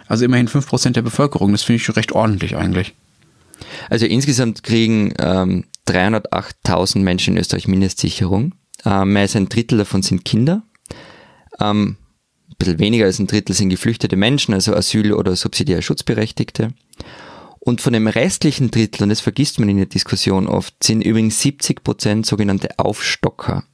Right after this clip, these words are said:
Speaker 2: Also das sind Leute, die Teilzeit arbeiten oder Pensionisten sind oder auch Arbeitslosengeld bekommen und unter achthundertfünfzig Euro liegen. Und diese Differenz wird dann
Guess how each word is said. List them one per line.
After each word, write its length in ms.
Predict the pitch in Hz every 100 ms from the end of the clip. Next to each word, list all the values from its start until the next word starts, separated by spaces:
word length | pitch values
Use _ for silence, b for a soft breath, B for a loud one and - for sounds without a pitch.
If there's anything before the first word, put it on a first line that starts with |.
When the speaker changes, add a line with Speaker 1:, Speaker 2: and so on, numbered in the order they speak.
| -
Speaker 2:
Also 200 | 104 95
das 100 | 95
sind 160 | 107 98
Leute, 300 | 90 104 120
die 160 | 98
Teilzeit 720 | - 87 98 139 139 151 - -
arbeiten 460 | 131 127 - 135
oder 240 | - 101 98
Pensionisten 640 | - - - 131 - 139
sind 320 | 123 127 120 B B B -
oder 240 | - -
auch 80 | -
Arbeitslosengeld 720 | - 190 - 104 101 95 92
bekommen 460 | 98 - 101 135 143 B B B B
und 220 | 117 -
unter 360 | - 131 - 92
achthundertfünfzig 760 | 95 110 104 - 104 - -
Euro 260 | - 90 92
liegen. 340 | 90 87 85 -
Und 160 | 92 - _ -
diese 260 | 151 196 190
Differenz 800 | 139 127 101 104 165 - - - b -
wird 140 | 120 -
dann 340 | 110 107 123